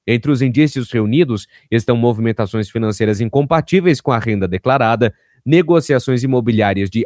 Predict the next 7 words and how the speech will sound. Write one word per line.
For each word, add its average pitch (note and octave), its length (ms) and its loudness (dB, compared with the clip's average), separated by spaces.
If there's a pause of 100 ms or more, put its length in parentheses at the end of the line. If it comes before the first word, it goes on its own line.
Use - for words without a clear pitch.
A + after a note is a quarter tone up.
alto G3 300 0
valor A#2 420 2 (220)
em B2 180 0
curto A3 400 0
espaço A#2 480 -2
de G2 120 -6
tempo D#3+ 420 0